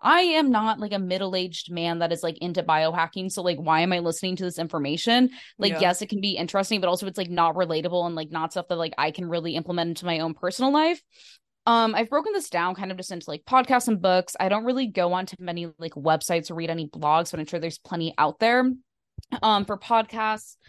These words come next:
Speaker 1: there's Mind Body Green. I think they just touch on, like, a lot of different, um, subjects. They also have, like, a really great, like, a bunch of, like, really great guests on their podcast as well. I enjoy Jason, Jason Wyckoff, who is, like, the person who hosts the show,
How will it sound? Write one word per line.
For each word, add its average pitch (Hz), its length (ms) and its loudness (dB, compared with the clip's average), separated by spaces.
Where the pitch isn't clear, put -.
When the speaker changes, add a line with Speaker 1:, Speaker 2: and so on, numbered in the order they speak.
Speaker 1:
there's 240 180 -4
Mind 247 220 2
Body 233 240 2
Green. 196 300 -4
I 190 40 -2
think 202 140 -10
they 202 100 -4
just 196 160 -6
touch 185 200 -6
on, 196 100 -4
like, 180 140 -4
a 185 40 0
lot 175 200 0
of 170 100 -6
different, 170 560 -4
um, 180 240 -2
subjects. 226 440 0
They 196 100 -2
also 180 300 0
have, 175 200 0
like, 185 140 -10
a 170 100 -10
really 170 300 -4
great, 165 500 -4
like, 214 100 0
a 233 40 4
bunch 226 160 4
of, 220 80 -2
like, 202 180 0
really 175 420 -4
great 170 260 -2
guests 165 360 0
on 170 360 -2
their 156 120 -4
podcast 165 400 -6
as 160 200 -6
well. 185 260 4
I 165 280 -2
enjoy 160 400 -4
Jason, 180 440 -2
Jason 190 300 -2
Wyckoff, 190 420 2
who 170 180 -6
is, 165 120 -6
like, 165 140 -6
the 175 60 -16
person 165 360 -10
who 160 340 -4
hosts 254 320 4
the 240 100 -4
show, 220 560 2